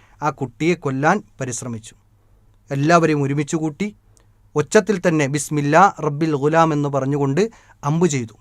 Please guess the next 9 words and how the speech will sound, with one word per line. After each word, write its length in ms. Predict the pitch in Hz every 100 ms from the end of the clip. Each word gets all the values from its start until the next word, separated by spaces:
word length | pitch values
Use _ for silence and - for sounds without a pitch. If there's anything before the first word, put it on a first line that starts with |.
| _ _ _ _ _ _ 147
ഇതോടുകൂടി 460 | 160 180 175 165
കുട്ടി 300 | 143 127 175
മരിക്കുന്നു. 440 | 165 131 117 120 104 _ _ _ _ _ _ _ _ 180
ഇത് 140 | 214
കണ്ടു 320 | - 196 233
നിന്ന 240 | 240 214 190
ബാക്കിയുള്ള 500 | 170 196 208 208 180
മുഴുവൻ 380 | 160 185 214
മനുഷ്യരും 500 | 180 165 170 196 233